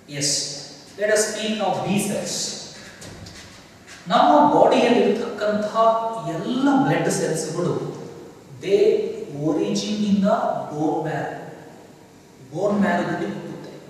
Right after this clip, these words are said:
ಇನ್ನೊಂದು ಇನ್ಫಾರ್ಮೇಶನ್ ಏನಂದ್ರೆ, ಹುಟ್ಟಿದಂತಹ ಪ್ರತಿಯೊಂದು ಸೆಲ್‌ಗಳು ಕೂಡ ಮೆಚುರೇಷನ್ ಆಗ್ತವೆ. So,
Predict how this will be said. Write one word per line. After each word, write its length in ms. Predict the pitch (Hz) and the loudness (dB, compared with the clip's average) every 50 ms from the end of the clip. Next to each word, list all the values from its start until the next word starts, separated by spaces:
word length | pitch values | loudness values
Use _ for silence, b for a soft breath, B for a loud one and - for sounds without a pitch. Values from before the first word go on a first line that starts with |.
| - - - - - - - - - - - - - - - - - - - - - - - - 226 | -20 -20 -20 -20 -18 -18 -16 -16 -16 -16 -16 -18 -18 -20 -20 -20 -20 -20 -20 -20 -20 -20 -20 -14 -6
ಇನ್ನೊಂದು 300 | 240 285 330 349 330 294 | 2 4 6 8 8 8
ಇನ್ಫಾರ್ಮೇಶನ್ 560 | - - - - 214 220 - 233 - - 196 | 8 6 6 6 6 6 6 4 2 2 0
ಏನಂದ್ರೆ, 640 | 190 180 180 185 190 202 - - - - - - - - - - - - - - - - - - - - - - - - - - - - - - - - - - - - - - - - - - - | 0 0 0 0 2 2 2 0 0 -2 -4 -6 -8 -10 -12 -14 -16 -16 -18 -18 -20 -20 -20 -20 -20 -20 -20 -20 -20 -20 -20 -20 -20 -20 -20 -20 -20 -20 -20 -20 -20 -20 -20 -20 -20 -20 -20 -16 -10
ಹುಟ್ಟಿದಂತಹ 1040 | 240 240 - - - 285 277 262 262 262 262 254 - 254 247 240 240 240 240 240 - | -8 -6 -4 0 2 4 6 6 8 8 8 6 6 4 4 6 6 6 8 6 6
ಪ್ರತಿಯೊಂದು 720 | - - - - - 233 240 233 226 226 226 226 - - | 4 4 2 0 0 0 0 0 2 2 0 0 0 0
ಸೆಲ್‌ಗಳು 840 | - 220 - - - 170 185 196 202 - - 175 180 185 - 180 190 | 0 0 0 0 -2 -2 -2 -2 -2 -2 -2 -2 -2 -2 -2 -2 -2
ಕೂಡ 140 | 196 196 196 208 196 170 131 - 131 | 0 2 2 4 2 2 0 -2 -2
ಮೆಚುರೇಷನ್ 600 | 147 147 - - 220 220 208 208 208 - - 147 | -4 -4 -6 -6 -4 -2 -2 0 0 -2 -2 -4
ಆಗ್ತವೆ. 140 | - - - - - - - - - - - - - - - - - - - - - - - - - _ _ _ - - - - - - | -8 -10 -12 -14 -14 -16 -16 -18 -18 -20 -20 -20 -20 -20 -20 -20 -20 -20 -20 -20 -20 -20 -20 -20 -20 _ _ _ -20 -18 -8 -6 -2 0
So, 140 | 403 - | 2 2